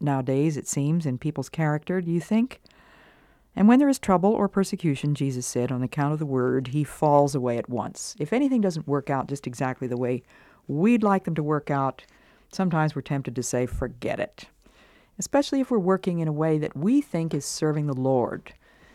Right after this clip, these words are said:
and nobody appreciates us, nobody thanks us.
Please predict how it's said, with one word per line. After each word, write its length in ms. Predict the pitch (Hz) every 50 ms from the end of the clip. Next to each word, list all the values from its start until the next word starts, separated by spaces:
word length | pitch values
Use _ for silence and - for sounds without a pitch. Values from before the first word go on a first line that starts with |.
| _ _ -
and 160 | - 131 127
nobody 360 | 135 156 170 165 185 190 190
appreciates 640 | 180 - - 175 170 160 - - 160 156 156 - 151
us, 360 | 147 147 143 - - - - -
nobody 320 | 131 139 139 139 143 147 147
thanks 500 | - - 143 135 135 127 - - - 135
us. 320 | 127 127 - - -